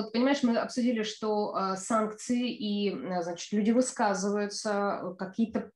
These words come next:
процессы, какой-то процесс идет. А, другое дело, точно так же, как вопрос, а,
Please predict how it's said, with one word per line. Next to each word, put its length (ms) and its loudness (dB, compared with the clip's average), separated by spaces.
процессы, 580 0
какой-то 300 2
процесс 420 0
идет. 520 2
А, 480 -2
другое 320 2
дело, 260 2
точно 360 -4
так 60 -4
же, 80 -6
как 140 -4
вопрос, 640 0
а, 480 0